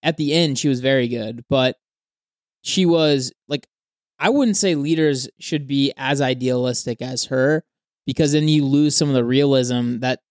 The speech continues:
making tough choices comes, comes to bear. But the problem with this show is she makes a choice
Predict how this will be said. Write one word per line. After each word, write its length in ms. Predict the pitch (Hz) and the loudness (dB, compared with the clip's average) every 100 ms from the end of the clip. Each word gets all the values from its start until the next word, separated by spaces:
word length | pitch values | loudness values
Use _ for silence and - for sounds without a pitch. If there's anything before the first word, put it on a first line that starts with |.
| - | -8
making 380 | 139 151 190 156 | -2 0 0 -2
tough 280 | 170 175 - | 0 -2 -2
choices 580 | 156 175 - 127 120 | 0 0 2 0 0
comes, 500 | - 143 143 139 131 - | -4 -4 -2 -2 -4 -8
comes 260 | - 143 | -6 -4
to 120 | 143 117 - | -4 -6 -2
bear. 400 | 143 151 127 123 _ _ _ - | 2 2 0 -4 _ _ _ -8
But 120 | 147 | -4
the 80 | - | -4
problem 440 | - 175 196 208 | -2 0 2 2
with 120 | 180 | 2
this 140 | 151 135 | 0 -2
show 320 | - 208 196 | 0 2 2
is 320 | 131 127 120 - _ _ _ | 2 2 -2 -10 _ _ _
she 260 | - 180 147 - | -6 -6 -6 -10
makes 280 | 151 185 - | -2 0 0
a 100 | 160 _ _ _ | -2 _ _ _
choice 640 | - 185 196 147 131 - | -2 0 2 2 2 -2